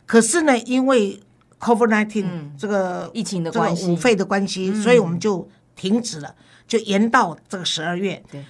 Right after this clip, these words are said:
Speaker 1: 那延到这个十二月的时候，我们这次的这个表演呢，就是已经都爆满了。我们是等于协助了。
Speaker 2: 协办他。
Speaker 1: 哎，对，所以他就票已经都出去，只留少数给我们。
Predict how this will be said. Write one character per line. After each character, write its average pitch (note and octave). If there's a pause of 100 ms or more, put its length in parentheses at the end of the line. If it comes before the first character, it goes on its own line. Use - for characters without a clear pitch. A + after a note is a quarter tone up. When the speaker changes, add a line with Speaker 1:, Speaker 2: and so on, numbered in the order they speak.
Speaker 1:
那 C4+
延 C#4+
到 E4
这 D#4+
个 C#4+
十 -
二 C4
月 A#3+
的 G#3+
时 F#3+
候， G#3
我 E3+
们 F#3
这 A#3
次 A3+
的 F#3+
这 F#3+
个 G3 (320)
表 G#3
演 G3
呢， F3
就 G#3
是 F#3+
已 G3
经 G3+
都 G#3+
爆 G#3
满 E3
了。 D#3 (420)
我 G3
们 G3+
是 A#3
等 F3
于 F#3
协 E3+
助 G3
了。 E3
Speaker 2:
协 F3
办 F3
他。 D#3+
Speaker 1:
哎， F3
对， G#3+
所 A3+
以 A#3+
他 A3+
就 G#3+
票 G3+
已 C#3+
经 E3
都 F#3
出 F#3
去， F#3
只 E3+
留 E3+
少 F3
数 G3+
给 E3+
我 D#3
们。 D#3